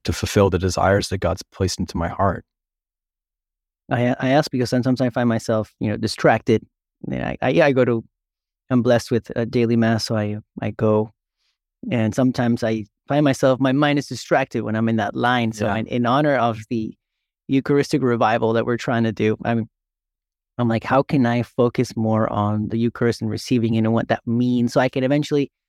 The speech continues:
Speaker 2: you know, share with, with, uh, with my brothers and sisters in Christ?" You know,
Speaker 1: Yeah.
Speaker 2: I'm part of a couple of groups here, and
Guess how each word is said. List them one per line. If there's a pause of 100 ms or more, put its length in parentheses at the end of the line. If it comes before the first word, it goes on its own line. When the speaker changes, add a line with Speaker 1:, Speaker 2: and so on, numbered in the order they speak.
(320)
Speaker 2:
you
know, (260)
share
with, (160)
with,
uh,
with
my
brothers
and
sisters
in
Christ?" (200)
You
know, (160)
Speaker 1:
Yeah. (300)
Speaker 2:
I'm
part
of
a
couple
of
groups
here,
and